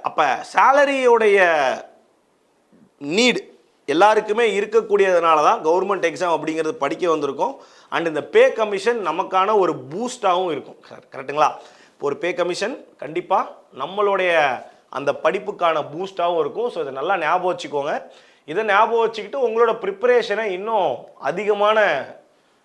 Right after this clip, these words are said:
ஆ, எப்படி சொல்றது, பேஸ்ல கொண்டு போக ஆரம்பிங்க. என் டி பி சி எக்ஸாம் டபார்னு ஒரு, ஒரு மாசத்துக்குள்ள கூட அறிவிக்கிறதுக்கு பாசிபிலிட்டி இருக்கு. அதனால ஒரு நாள் கூட வேஸ்ட் பண்ண வேணாம். ஹாலிடேஸ்லாம் முடிஞ்சிருச்சு.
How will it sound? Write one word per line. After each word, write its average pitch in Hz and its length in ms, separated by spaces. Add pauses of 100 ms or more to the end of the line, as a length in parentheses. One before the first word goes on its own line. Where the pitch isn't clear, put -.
(160)
ஆ, 131 340
எப்படி 151 200
சொல்றது, 127 380
பேஸ்ல 208 400
கொண்டு 170 240
போக 151 240
ஆரம்பிங்க. 123 480 (380)
என் 156 160
டி 214 140
பி 196 160
சி 190 140
எக்ஸாம் 196 500 (220)
டபார்னு 190 520
ஒரு, 208 200
ஒரு 185 140
மாசத்துக்குள்ள 185 680
கூட 196 260
அறிவிக்கிறதுக்கு 175 640
பாசிபிலிட்டி 151 520
இருக்கு. 147 480 (260)
அதனால 160 380
ஒரு 175 180
நாள் 208 220
கூட 214 180
வேஸ்ட் 196 300
பண்ண 185 160
வேணாம். 175 280 (100)
ஹாலிடேஸ்லாம் 170 680
முடிஞ்சிருச்சு. 185 600